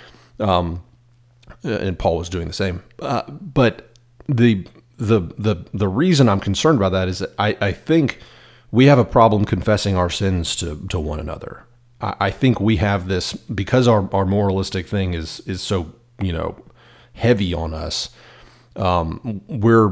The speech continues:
we're not, we're pretending like everything's cool. We're pretending every, every, everything's great, uh,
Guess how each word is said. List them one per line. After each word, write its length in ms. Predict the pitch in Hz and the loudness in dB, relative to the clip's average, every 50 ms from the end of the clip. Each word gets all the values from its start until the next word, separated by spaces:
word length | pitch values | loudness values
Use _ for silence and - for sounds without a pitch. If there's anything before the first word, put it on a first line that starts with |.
| 85 - | 0 0
we're 140 | 95 107 107 | 0 2 4
not, 340 | 113 127 - - - - - | 4 4 2 0 -4 -6 -2
we're 160 | 107 113 110 | 0 0 2
pretending 420 | - 120 - - 127 131 123 113 | 0 0 2 4 6 6 6 6
like 180 | 110 107 101 92 | 4 4 2 2
everything's 380 | 107 107 110 101 107 101 90 - | 2 2 2 2 2 0 0 0
cool. 280 | - 120 117 101 80 | 2 2 2 2 2
We're 80 | 82 - | -2 -6
pretending 420 | - - - 92 92 92 92 92 | -6 -4 -4 -2 -2 0 0 0
every, 260 | 90 92 92 95 98 - - | 0 0 -2 -2 -4 -4 -4
every, 300 | 98 98 101 95 98 - | -2 -2 -2 -4 -6 -4
everything's 460 | - 98 92 101 92 - 95 92 87 85 | -6 -4 -4 -4 -2 -2 -2 -4 -4 -4
great, 500 | - 101 98 95 90 82 82 - - - - - - - - - - _ - | -2 0 2 2 0 0 -4 -8 -12 -16 -16 -20 -20 -20 -20 -20 -20 _ -6
uh, 240 | - 92 92 90 | -2 0 0 0